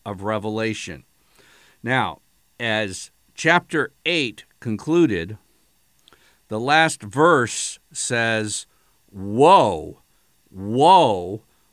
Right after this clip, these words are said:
woe," a triple woe. In other words, the trumpets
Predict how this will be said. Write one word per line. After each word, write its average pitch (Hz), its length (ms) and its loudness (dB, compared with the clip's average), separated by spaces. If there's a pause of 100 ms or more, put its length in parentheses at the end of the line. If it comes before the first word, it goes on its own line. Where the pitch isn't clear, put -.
(140)
woe," 113 800 0
a 117 260 -6
triple 147 800 -4
woe. 110 600 -2 (360)
In 117 160 -6
other 160 220 -2
words, 113 640 -4 (800)
the 127 440 -2 (440)
trumpets 175 720 -2